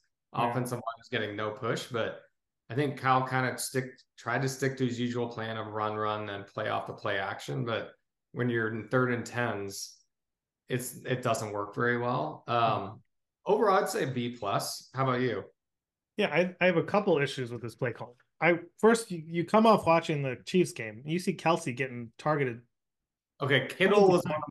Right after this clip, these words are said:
Speaker 2: of my things. Where was he? I have no
Speaker 1: Yeah,
Speaker 2: idea.
Speaker 1: I don't understand why they don't just,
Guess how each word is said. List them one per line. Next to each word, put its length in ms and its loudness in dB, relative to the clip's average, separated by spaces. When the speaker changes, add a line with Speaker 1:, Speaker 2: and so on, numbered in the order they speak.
Speaker 2:
of 40 4
my 60 -4
things. 300 0
Where 260 2
was 260 0
he? 300 -8
I 100 -4
have 120 -2
no 120 -6
Speaker 1:
Yeah, 40 4
Speaker 2:
idea. 120 6
Speaker 1:
I 40 8
don't 100 8
understand 400 4
why 120 8
they 120 8
don't 260 4
just, 280 -8